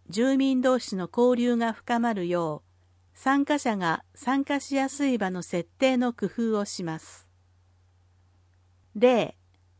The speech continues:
若い世代が参加する場合は、土日に設定する、アイシーティーを活用する、時間を区切る、等。日頃の挨拶を通して、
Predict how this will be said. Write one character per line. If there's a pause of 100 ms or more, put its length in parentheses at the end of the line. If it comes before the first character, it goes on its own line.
(100)
若
い
世
代
が
参
加
す
る
場
合
は、 (300)
土
日
に
設
定
す
る、 (920)
ア
イ
シ
ー
テ
ィ
ー
を
活
用
す
る、 (840)
時
間
を
区
切
る、 (440)
等。 (1900)
日
頃
の
挨
拶
を
通
し
て、